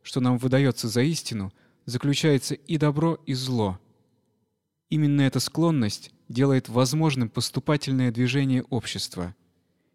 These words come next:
Именно она делает это поступательное движение столь медленным и мучительным.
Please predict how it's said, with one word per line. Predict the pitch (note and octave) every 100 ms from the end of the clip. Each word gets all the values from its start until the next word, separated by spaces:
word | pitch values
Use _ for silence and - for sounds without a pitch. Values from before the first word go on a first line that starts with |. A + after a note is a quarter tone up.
| -
Именно | C#3+ D3+ D3+ D3+ D#3
она | D3+ G#2
делает | G#2+ A2 G#2+ A2
это | -
поступательное | A#2 - - B2+ A#2+ A#2 A2+
движение | A2 A#2 D3 C3+ A2
столь | - B2 A2+
медленным | D3 C3+ A2 G#2+ G2 -
и | A#2+
мучительным. | C3 - G#2+ G2+ F#2+ F#2